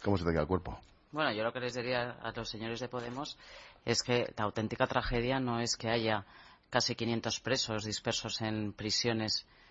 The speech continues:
Speaker 2: a lo largo de España, ¿no? Sino que la auténtica tragedia es que tengamos casi mil muertos y cientos de miles de heridos distribuidos a lo largo y ancho del territorio nacional, porque durante décadas ha habido una organización terrorista que ha estado sembrando el terror en nuestro país, ¿no?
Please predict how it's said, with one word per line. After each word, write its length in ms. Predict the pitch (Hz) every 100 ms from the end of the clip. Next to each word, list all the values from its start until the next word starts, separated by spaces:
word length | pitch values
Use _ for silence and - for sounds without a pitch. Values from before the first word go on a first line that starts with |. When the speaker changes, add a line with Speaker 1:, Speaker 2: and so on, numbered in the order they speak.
| - -
Speaker 2:
a 100 | 110
lo 100 | 110
largo 240 | 113 107
de 60 | 104
España, 480 | - 127 139 110 107
¿no? 120 | 135
Sino 220 | 110 107
que 60 | 95
la 60 |
auténtica 300 | 92 98 117
tragedia 440 | - 123 113 113 117
es 160 | 110
que 180 | 127 117 - - - - -
tengamos 360 | 104 113 120
casi 240 | 120 120 110
mil 160 | 113
muertos 680 | 107 127 127 143 143 - -
y 100 | 113
cientos 320 | 107 120 120
de 100 | 117
miles 300 | 117 113 117
de 100 | 113
heridos 460 | 113 113 117 131 - - - - _
distribuidos 640 | 117 - 113 110 113 117
a 60 | 120
lo 100 | 110
largo 240 | 107 107
y 80 | 113
ancho 240 | 113 - 123
del 160 | 113
territorio 420 | 113 104 - 107
nacional, 440 | 113 117 117 113 120 - - - - -
porque 220 | 113 117
durante 360 | 104 107 104 107
décadas 400 | 110 127 120 113
ha 40 |
habido 160 | 107 110
una 80 |
organización 320 | 117 104 107 107
terrorista 360 | 107 107 -
que 60 | 110
ha 40 |
estado 260 | - 107 107
sembrando 320 | 107 101 101
el 80 | 98
terror 240 | 110 104
en 100 | 104
nuestro 280 | 107 - 95
país, 360 | 87 87 90
¿no? 120 | -